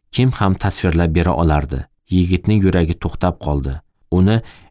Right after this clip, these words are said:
ish alangasi kuydirayotgan edi. Hurmatli radio tinglovchi birodarlar, Yusuf aynan shu joyda o'zini ham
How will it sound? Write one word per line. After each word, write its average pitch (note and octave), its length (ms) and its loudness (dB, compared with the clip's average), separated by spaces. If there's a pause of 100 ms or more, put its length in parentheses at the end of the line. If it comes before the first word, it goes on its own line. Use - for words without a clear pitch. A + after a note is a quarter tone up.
ish C#3+ 280 2
alangasi G2 680 2
kuydirayotgan F2 640 0
edi. C2+ 260 -4 (380)
Hurmatli G2+ 480 2
radio F#2+ 300 0
tinglovchi E2+ 520 0
birodarlar, D2 600 0 (300)
Yusuf G#2 420 0
aynan G2+ 420 0 (240)
shu - 220 -2
joyda G#2 420 2
o'zini G2 400 2
ham D2+ 320 -2